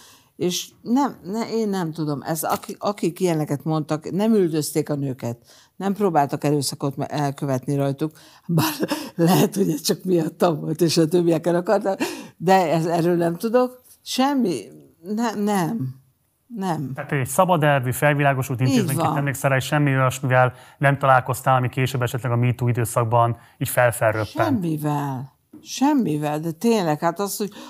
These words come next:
Speaker 1: az, hogy jól nézzen ki egy nő, vagy legyen neki melle, vagy ne úgy nézzen ki, mint a kromanyoni őseink,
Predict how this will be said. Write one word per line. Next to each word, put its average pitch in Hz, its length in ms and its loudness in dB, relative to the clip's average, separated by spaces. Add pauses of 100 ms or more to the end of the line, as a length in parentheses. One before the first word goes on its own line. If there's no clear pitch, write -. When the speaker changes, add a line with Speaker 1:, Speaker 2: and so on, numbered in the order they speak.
(100)
Speaker 1:
az, 277 240 4
hogy 214 140 -4
jól 214 220 6
nézzen 196 420 0
ki 185 120 -6
egy 151 180 0
nő, 196 360 2
vagy 165 180 2
legyen 165 320 2
neki 160 300 -2
melle, 170 560 4
vagy 147 200 -2 (240)
ne 156 200 0
úgy 160 160 2
nézzen 151 440 -2
ki, 156 180 -4
mint 143 340 -4
a 131 260 0 (1000)
kromanyoni 175 800 0 (460)
őseink, 185 640 2